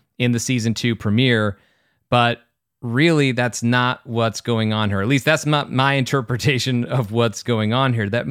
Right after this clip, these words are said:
there might have been some romantic interest between the two of them,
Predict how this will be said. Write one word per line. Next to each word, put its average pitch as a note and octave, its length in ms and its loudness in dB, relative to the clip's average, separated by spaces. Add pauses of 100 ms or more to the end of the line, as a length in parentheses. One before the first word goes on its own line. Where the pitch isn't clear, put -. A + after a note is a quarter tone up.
there F3+ 100 4
might E3 300 2
have A#2+ 140 0
been G#2+ 340 0 (540)
some C#3 260 0
romantic A#2 480 0
interest A#2 400 -2
between A2+ 320 -2
the G#2+ 80 0
two A2+ 220 -2
of G#2+ 100 -2
them, A2+ 300 0